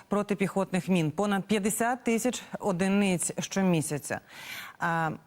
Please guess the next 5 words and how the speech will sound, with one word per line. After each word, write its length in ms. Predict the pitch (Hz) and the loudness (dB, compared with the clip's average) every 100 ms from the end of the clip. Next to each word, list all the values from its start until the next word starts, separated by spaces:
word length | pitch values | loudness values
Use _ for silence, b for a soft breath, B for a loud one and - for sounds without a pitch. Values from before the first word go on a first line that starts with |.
| - | -2
який, 500 | 190 208 285 294 247 | -2 2 2 2 2
е, 400 | 202 202 202 202 | 0 0 2 0
от 220 | 208 208 - | 0 -2 0
є 280 | 185 277 359 | 2 2 2
розрахунки, 720 | 302 220 220 226 202 175 | 2 0 -2 2 2 2